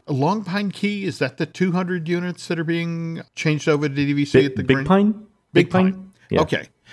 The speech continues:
Speaker 1: This is D V C doubling down on exactly what the D V C members really say they want. They
Speaker 2: Yeah.
Speaker 1: wanna be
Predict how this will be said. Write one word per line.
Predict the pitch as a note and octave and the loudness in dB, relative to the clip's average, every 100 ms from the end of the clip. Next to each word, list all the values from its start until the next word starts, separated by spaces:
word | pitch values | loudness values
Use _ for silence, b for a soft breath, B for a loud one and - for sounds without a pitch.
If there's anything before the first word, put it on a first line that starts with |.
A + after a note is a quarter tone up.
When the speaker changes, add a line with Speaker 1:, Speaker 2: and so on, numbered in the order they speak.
| B B - - | B B -8 0
Speaker 1:
This | F3+ - | 0 0
is | A#3 A3 - | -2 -2 -2
D | F3 | -2
V | F3 F3 | 0 -2
C | - E3 | 0 0
doubling | A#2 C3 B2+ C#3+ D#3+ E3 | 2 2 2 0 0 0
down | C3 C#3 E3+ A2+ A2 D3 | 0 0 0 0 -2 -4
on | - A#2+ B2 A#2+ | -2 0 0 0
exactly | C3 B2 A2 F2+ F#2+ C3 C3+ | -2 -2 -2 -6 -4 -4 -2
what | F#2+ A2+ - | -2 -4 -6
the | B2 | -2
D | A#2 C3+ | 2 2
V | F3+ | 2
C | - A#3 | 0 0
members | E3 A#2+ C3 G2+ | 2 0 -2 -2
really | F#2 A2 C3+ | 0 2 2
say | - D3+ | 2 0
they | F3 | 0
want. | G3 A#3+ - F#2+ F#2 | 0 -2 -4 -8 -6
They | A2 C#3 | 2 4
Speaker 2:
Yeah. | F#3+ | 4
Speaker 1:
wanna | D3 B2+ D3+ | 2 2 2
be | C3+ G#3 G3+ F2+ C#3+ | 2 0 0 -4 -6